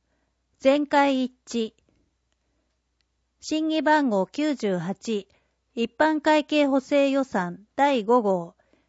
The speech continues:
全会一致。審議番号九十九。国民健康保険事業特別会計補正予算第二号。全会一致。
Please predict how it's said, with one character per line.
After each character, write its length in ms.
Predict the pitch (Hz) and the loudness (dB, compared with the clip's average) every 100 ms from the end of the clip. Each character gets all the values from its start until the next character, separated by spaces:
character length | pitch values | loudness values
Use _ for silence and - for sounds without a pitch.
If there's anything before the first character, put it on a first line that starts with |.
| _ | _
全 280 | 214 262 294 | 0 0 2
会 400 | 294 285 277 254 | 2 2 2 -2
一 80 | 247 _ | -6 _
致。 300 | 247 240 - _ _ _ _ _ _ _ _ | -6 -6 -8 _ _ _ _ _ _ _ _
審 300 | - 302 311 | -10 -6 -4
議 140 | 311 320 | -2 0
番 280 | 302 302 247 | 2 2 2
号 180 | 190 | -2
九 280 | 180 285 294 | -4 -4 -4
十 220 | 214 196 175 | -4 -6 -8
九。 340 | - 226 175 - _ _ _ _ | -6 -6 -6 -10 _ _ _ _
国 300 | 240 226 311 | -4 -2 -4
民 240 | 311 320 | -2 -4
健 220 | 302 311 | 0 0
康 260 | 302 302 294 | 0 0 2
保 120 | 294 | 2
険 320 | 285 302 294 | 0 0 0
事 160 | 277 294 | -2 -4
業 220 | 240 190 | -2 -2
特 300 | - 208 294 | -4 -8 -6
別 300 | 285 302 - | -2 -4 -4
会 200 | - 285 | -2 -2
計 220 | 269 196 185 | -2 -4 -2
補 120 | 196 | -6
正 280 | - 247 247 | -4 -2 0
予 140 | 247 | -2
算 380 | - 196 175 175 _ _ | -4 -6 -6 -14 _ _
第 300 | - 277 269 | -2 0 0
二 180 | 214 240 | -2 -2
号。 320 | 208 180 170 _ _ _ _ _ | -2 -4 -6 _ _ _ _ _
全 280 | - 254 285 | 0 0 2
会 380 | 285 269 262 247 | 0 2 2 -2
一 80 | 240 _ | -6 _
致。 260 | - 226 | -6 -6